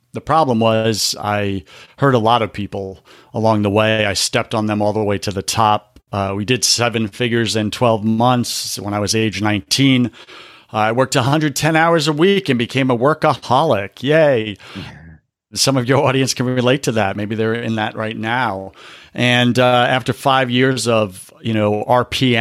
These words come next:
Speaker 1: Ming in the red line like that, I eventually burnt out.
Speaker 2: Mm.
Speaker 1: I semi-retired for five years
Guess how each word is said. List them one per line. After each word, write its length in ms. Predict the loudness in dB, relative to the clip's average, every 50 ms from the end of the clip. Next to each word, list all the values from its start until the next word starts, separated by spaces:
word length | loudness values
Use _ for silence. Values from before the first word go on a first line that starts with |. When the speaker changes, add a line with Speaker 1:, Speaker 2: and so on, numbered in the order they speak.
| 2
Speaker 1:
Ming 460 | 2 2 0 0 -2 -4 -4 -6 -8 -12 -12 -16 -20 -18 -10
in 160 | -4 -2 -2
the 80 | 0 0
red 280 | 0 0 0 0 0
line 300 | 0 0 2 2 0 0
like 220 | 0 -2 -2 -4 -4
that, 420 | -2 -2 -2 -2 -2 -4 -6 -4
I 200 | -2 -2 0 0
eventually 480 | 0 0 0 0 0 0 2 0 0 0
burnt 340 | 0 0 0 0 0 0 0
out. 540 | 0 2 0 -2 -4 -8 -12 -12 -12 -12 -12 -12
Speaker 2:
Mm. 400 | -10 -8 -6 -6 -6 -8 -10 -12 -14 _ _ -2
Speaker 1:
I 480 | 0 2 2 2 2 0 -2 -4 -8 -8 -8
semi-retired 1040 | -4 -2 0 0 0 0 0 -2 -4 -6 -6 -2 0 0 2 2 2 0 0 -2 -4
for 160 | -6 -10 -10
five 420 | -10 -6 -2 0 2 2 2 0
years 300 | 0 0 0 0 -2 -2